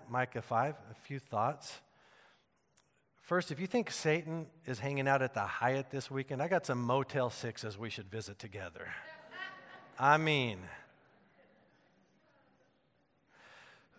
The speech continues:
second, these so-called Satanists have done us a favor.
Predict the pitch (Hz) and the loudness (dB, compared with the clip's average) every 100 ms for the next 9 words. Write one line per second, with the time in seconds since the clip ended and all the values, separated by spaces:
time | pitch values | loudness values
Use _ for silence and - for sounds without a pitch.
0 | _ _ _ _ _ _ _ _ _ - | _ _ _ _ _ _ _ _ _ -18
1 | - 170 147 - 107 - - - - 123 | -2 2 2 2 -6 -8 -18 -20 -10 -4
2 | 156 - 175 170 170 156 127 - 143 127 | -2 0 4 4 6 2 2 0 0 0
3 | 120 110 - 107 120 113 - 107 - 135 | -4 -4 -6 -4 -2 0 -4 -8 -6 -6
4 | 98 - | -6 -10